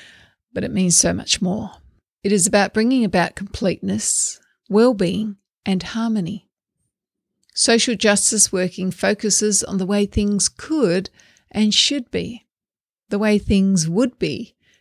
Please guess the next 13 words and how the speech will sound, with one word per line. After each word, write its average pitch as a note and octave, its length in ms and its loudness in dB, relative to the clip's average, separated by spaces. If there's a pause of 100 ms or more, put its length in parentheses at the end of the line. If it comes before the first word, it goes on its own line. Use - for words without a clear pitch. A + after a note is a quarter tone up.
(160)
in F#3+ 180 0
all E3+ 160 2
their F3 200 -2
fullness. F#3+ 760 0 (960)
This G#3 240 4
especially G#3+ 480 2
relates F#3 680 0
to G3 100 -4
working F3 380 0
relationships - 960 -2 (320)
and F3+ 420 0 (220)
work - 280 -2
structures. - 720 -6